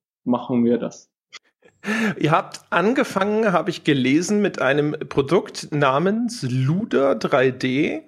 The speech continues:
Speaker 1: Genau.
Speaker 2: Das gibt es heute, glaube ich, gar nicht mehr, oder? Betreibt ihr
Speaker 1: N-
Speaker 2: das noch irgendwo?
Speaker 1: Nein, das Luder betreiben wir gar nicht mehr.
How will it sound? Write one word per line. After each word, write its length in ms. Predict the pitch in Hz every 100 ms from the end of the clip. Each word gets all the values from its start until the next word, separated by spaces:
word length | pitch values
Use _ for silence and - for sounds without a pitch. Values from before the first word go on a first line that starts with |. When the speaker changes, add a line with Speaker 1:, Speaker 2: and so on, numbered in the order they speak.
| -
Speaker 1:
Genau. 400 | 120 117 131 190
Speaker 2:
Das 440 | 143 143 - - - _
gibt 240 | - 196 156
es 160 | 156
heute, 240 | 156 135 143
glaube 260 | 143 131
ich, 120 | 127
gar 200 | - 139
nicht 200 | 127 117
mehr, 200 | 131 123
oder? 220 | 127 170 240
Betreibt 440 | 214 139 131 135
ihr 40 |
Speaker 1:
N- 60 | 135
Speaker 2:
das 160 | 123 139
noch 100 | 127
irgendwo? 380 | 156 170 185 - _
Speaker 1:
Nein, 460 | 135 131 143 190 214
das 180 | 196 190
Luder 540 | 151 151 175 160 151
betreiben 480 | 147 135 131 120 123
wir 80 | 113
gar 200 | 117 107
nicht 240 | 113 -
mehr. 220 | - -